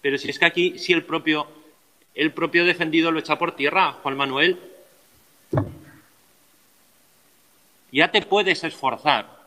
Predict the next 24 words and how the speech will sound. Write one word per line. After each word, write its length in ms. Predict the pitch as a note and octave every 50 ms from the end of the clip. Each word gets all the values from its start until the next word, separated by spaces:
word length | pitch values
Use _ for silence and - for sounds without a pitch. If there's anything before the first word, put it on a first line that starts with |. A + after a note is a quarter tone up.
| _ _ _
que 100 | - B2+
lo 140 | A#2+ C3 C#3+
único 340 | F3+ G#3+ A3+ G#3 G#3 G3 -
que 160 | - D#3+ D3
llevan 280 | D3+ E3 D3 C#3+ B2+ A#2+
estos 280 | A#2 - - - E3
recursos, 520 | C#3+ B2 A2+ - C#3+ D3 C#3 - A#2 - -
y 60 | G#2+
con 220 | - A2 G#2 G2+
total 440 | - - A2+ A2+ - - C#3+ D#3 D3+
respeto, 680 | C#3+ C3 A#2+ - - - D3+ D3 C#3+ - A2 G#2 - - - - - - - _ _ _ _ -
es 320 | C#3 D3+ D#3+ D3+ - - - - - - _ _ _ _ _ -
a 220 | - B2+ C3 -
perder 500 | - B2+ B2 C3 D#3 F#3+ F#3+ F#3 F#3 -
tiempo, 680 | - F3 F3 F3+ F3 E3 D#3 - - A#2+ A2 G2 - - _ _ _ _ _ _ _
a 140 | - - A#2
Noelia 420 | A#2 A#2+ B2+ C3+ D#3+ F3 D#3+ D3 C3
especialmente, 1000 | B2+ - - B2+ A#2+ - C3 B2 B2+ B2+ C3 C#3 C3 A#2 G2+ - F2+ F#2 F#2+ - - _ _ _ _ _ -
para 260 | C#3 C3+ C#3 C#3 C3+
poder 260 | - C3 C3+ F#3 F#3+
iniciar 600 | A3+ G#3 G#3 F3+ - - E3+ D#3+ C#3 A2+ G2+ - - - - _ _ _ _ _ _ _ _ _ _
lo 200 | - A#2+ B2+ C#3
que 80 | C3 C3+
estamos 520 | B2+ - - D#3 E3+ F#3 F#3+ F#3 - -